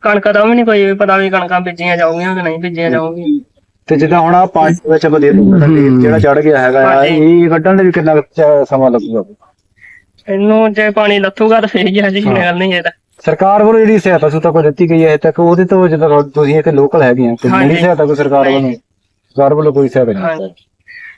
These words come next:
Speaker 2: ਮੰਗ ਕੀ ਹੈ ਏਰੀਆ ਦੀ? ਕਿਉਂਕਿ ਚਲੋ ਇੱਕ ਤਾਂ ਪਾਣੀ ਦਾ ਨੁਕਸਾਨ ਹੈ, ਘਰਾਂ ਘੁਰਾਂ ਦਾ ਕਿੰਨਾ ਕੁ ਨੁਕਸਾਨ ਨੁਕਸਾਨ ਹੋਇਆ ਹੈ?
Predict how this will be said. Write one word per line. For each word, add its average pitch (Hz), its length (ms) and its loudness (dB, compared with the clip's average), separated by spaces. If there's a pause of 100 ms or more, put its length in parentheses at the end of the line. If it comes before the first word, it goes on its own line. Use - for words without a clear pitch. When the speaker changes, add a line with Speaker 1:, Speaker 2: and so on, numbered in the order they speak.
(960)
Speaker 2:
ਮੰਗ 160 260 2
ਕੀ 185 240 2
ਹੈ 180 60 4
ਏਰੀਆ 165 240 0
ਦੀ? 160 60 0
ਕਿਉਂਕਿ 170 220 0
ਚਲੋ 160 220 2
ਇੱਕ 156 120 -2
ਤਾਂ 151 100 -2
ਪਾਣੀ 139 300 0
ਦਾ 147 100 2
ਨੁਕਸਾਨ 147 260 0
ਹੈ, 151 40 0
ਘਰਾਂ 156 260 0
ਘੁਰਾਂ 170 220 0
ਦਾ 160 100 0
ਕਿੰਨਾ 160 260 0
ਕੁ 156 60 -2
ਨੁਕਸਾਨ 139 340 -2
ਨੁਕਸਾਨ 131 260 -6
ਹੋਇਆ 113 300 -4
ਹੈ? 107 80 -10